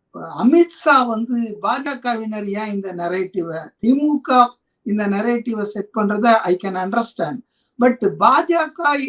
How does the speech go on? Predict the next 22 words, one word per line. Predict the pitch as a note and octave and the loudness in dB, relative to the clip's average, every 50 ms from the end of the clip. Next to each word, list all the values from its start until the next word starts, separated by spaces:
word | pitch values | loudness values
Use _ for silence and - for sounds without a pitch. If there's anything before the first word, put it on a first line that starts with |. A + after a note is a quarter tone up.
| - - _ _ | -10 -14 _ _
அதுவும் | - A3 C#4 D#4 C4 | -8 -6 -4 -2 -4
உச்ச | G3 G3 - _ - E4+ E4+ | -4 -6 -8 _ -6 -6 -6
தலைவர் | - - C4+ B3+ C4 B3+ B3+ B3 A#3+ | -4 -4 -2 -2 0 0 0 0 -2
ஏன் | A#3 A3+ A#3+ A#3+ A#3 G#3+ | -2 -2 -2 -2 -2 -4
இப்படி | G3+ G3+ F#3 - - | -4 -6 -6 -6 -6
பேசுறாரு? | F#3 F#3 F#3 F#3 E3+ D#3 D3 D3+ D3 D3 - - | -6 -6 -6 -8 -8 -8 -8 -10 -10 -14 -14 -10
He | G3 A#3 A#3+ - | -10 -10 -8 -4
cannot | C#4 D#4 F4 F4+ - _ - | -2 -2 -2 -2 -2 _ 0
talk | B3+ C4 C4 - | 0 0 0 -2
like | B3+ G#3+ F#3 E3+ D#3 D3 D3+ | -6 -6 -6 -6 -8 -12 -12
this. | C#3 - - _ _ _ _ _ _ _ _ - | -12 -12 -14 _ _ _ _ _ _ _ _ 2
ஒண்ணு | D3 F#3+ G#3 A3+ A#3+ B3+ C4 C#4 C#4+ C#4+ - _ _ _ | 4 6 8 8 8 8 8 4 2 -4 -8 _ _ _
தாவேகாவோட | - - - G#3 A3 A3 G#3+ G#3 G#3 F#3+ F#3 F3+ F#3 G3 A3+ | 4 4 4 4 4 0 -4 -2 0 0 2 2 2 2 0
அவங்க | A3 F#3+ F3 F#3 G3 - _ | 0 0 -2 -8 -12 -10 _
கூட்டணி | G3 G3 G3 - G3 F#3 F#3 | -4 -4 -4 -4 -6 -8 -8
பேச்சுவார்த்தை | F#3+ - - F#3 G3+ G#3 G3+ G3 F3+ E3+ - - F#3+ F3+ | -8 -4 -2 0 0 2 2 2 2 0 0 -2 -4 -4
நடத்தணும், | D#3+ D3+ D3 D3 - - D#3+ D3 D3 D3 D3 - _ _ _ _ _ _ _ | -2 -2 -4 -6 -6 -8 -8 -8 -8 -8 -10 -12 _ _ _ _ _ _ _
இல்ல | - A3 A#3+ A#3 G#3+ | 0 4 6 6 6
அதுக்காக | G3 F#3 F#3 - F#3+ G3 G#3+ B3 | 6 2 0 0 -2 -2 0 -2
முயற்சிகள் | G#3 G3 G#3 A#3+ B3+ - - - A3+ G3 G3 F#3+ G3 | -2 0 0 0 0 -2 -4 -6 -4 -2 0 0 0
ஏதாவது | E3+ D3+ D3+ F3 F#3 F#3+ E3+ | -2 -2 -4 -6 -6 -6 -4
மேற்கொண்டிருக்கணும். | E3+ F#3+ F#3+ - _ F#3 E3 D3+ C#3 C3 C#3 C#3 C3 C3 B2 A#2+ | -6 -6 -6 -4 _ -4 -4 -2 -4 -8 -10 -10 -10 -12 -12 -12